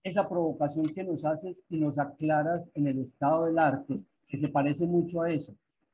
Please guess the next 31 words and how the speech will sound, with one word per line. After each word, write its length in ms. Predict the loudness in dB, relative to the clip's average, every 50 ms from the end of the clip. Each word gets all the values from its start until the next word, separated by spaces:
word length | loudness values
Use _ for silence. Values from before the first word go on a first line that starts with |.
| _ _ _ _ _ -2
Esa, 580 | 0 2 2 0 0 -2 0 0 0 0 0 -4
eh, 180 | -4 -4 -4 -6 _ _ _ _ _ _ _ _ _ -8
esa 220 | -4 0 2 2
rapidez 720 | 4 6 6 6 6 4 4 6 6 6 6 4 2 -2
con 160 | -4 -2 0 0
la 100 | 0 0
que 120 | -2 -2
queremos 400 | -2 0 0 0 0 0 0 0
hacer 220 | 0 0 0 0
la 100 | 0 2
investigación 920 | 2 2 2 0 -2 -2 -2 -2 0 0 0 -2 0 0 0 0 0 -4 -8 _ _ _ _ _
sin 320 | -20 -8 -2 2 4 4 4
hacer 280 | 4 4 4 4 4 4
esa 200 | 4 2 2 2
revisión. 640 | 2 2 2 2 0 0 2 2 2 2 2 0 -6 -14 _ _ _ _ _ _ _ _ _ _ _ _ _ _ _
Esa 280 | -2 -2 0 2 4 4
rapidez 640 | 4 4 2 0 0 2 2 2 2 2 0 -2 -4
que 160 | -6 -6 -4
queremos 600 | -2 -2 0 2 2 2 2 0 -2 -2 -4 -10 _ _ _ _ _ _
que 200 | 0 2 4 4
el 100 | 4 4
otro 360 | 4 4 2 2 0 0 2 2
y 60 | 4
la 140 | 4 4 4
otra 500 | 4 2 0 -2 -2 0 0 0 0 0 -4 _ _ _ _ _ _ _ _ _
se 180 | -2 2 4
meta 340 | 4 4 4 4 2 2 2
ya 100 | 4 2
a 20 | 2
la 120 | 2 2
maestría 800 | 0 2 2 0 0 -2 -4 -8 -6 -4 -2 0 0 0 -2 -2